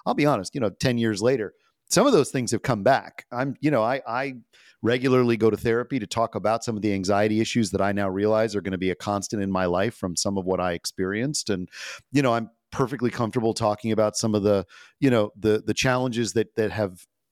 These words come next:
stayed with me, even though I did the Camino and felt really good about myself after. There is that high you get after finishing it. And then there's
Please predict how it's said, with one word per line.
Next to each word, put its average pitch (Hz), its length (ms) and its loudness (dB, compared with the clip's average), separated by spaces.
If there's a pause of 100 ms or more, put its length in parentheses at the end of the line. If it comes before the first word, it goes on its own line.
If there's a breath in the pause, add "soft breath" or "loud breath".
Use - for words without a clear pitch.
(140)
stayed 156 320 0
with 135 200 0
me, 110 160 2
even 120 280 0
though 113 160 4
I 107 140 2
did 117 240 0
the 131 60 0
Camino 107 380 0
and 98 120 -4
felt 156 240 0
really 104 240 0
good 101 140 0
about 98 240 -2
myself 98 360 -4
after. 98 260 -2
There 104 160 4
is 165 120 4
that 127 180 0
high 98 280 -4
you 98 180 -2
get 95 300 -2 (260 loud breath)
after 107 220 -2
finishing 143 460 0
it. 101 180 0
And 117 100 0
then 131 160 2
there's 117 340 0